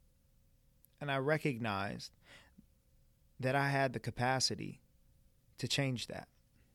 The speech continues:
If you would like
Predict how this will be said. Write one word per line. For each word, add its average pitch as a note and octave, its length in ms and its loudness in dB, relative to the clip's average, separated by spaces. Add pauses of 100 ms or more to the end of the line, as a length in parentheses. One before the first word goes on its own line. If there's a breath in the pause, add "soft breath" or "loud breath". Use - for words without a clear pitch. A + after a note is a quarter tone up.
(2250 soft breath)
If D3+ 160 4
you D3 100 4
would C#3 140 4
like D#3+ 420 2